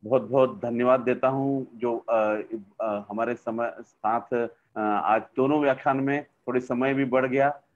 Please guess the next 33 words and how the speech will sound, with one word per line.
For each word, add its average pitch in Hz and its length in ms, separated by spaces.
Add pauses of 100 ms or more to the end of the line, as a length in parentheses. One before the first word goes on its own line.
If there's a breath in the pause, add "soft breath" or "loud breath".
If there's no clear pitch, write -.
लेकिन 117 180
उसके 127 180
बाद 120 160
भी 127 120
पंडित 120 300
विजय 120 240
शंकर 120 280
मिश्रा 120 340
जी 123 460 (320)
और 104 720
हमारे 107 400 (400)
डॉक्टर 107 240
ब्रजरानी 113 560
शर्मा 113 340
जी, 117 600
वसुधा 110 420
सक्सेना 117 420
जी 117 360
तो 107 320 (120)
आज 107 240
की 123 100
अतिथि 117 360
रही 123 440
हैं, 113 260 (180)
गौरांग 110 500
भावसार 107 460
जी, 117 420 (320)
ऐसे 120 360 (360)
प्रोफेसर 117 320
वीरेंद्र 113 340
नाथ 120 200
मिश्रा 110 340
जी, 113 220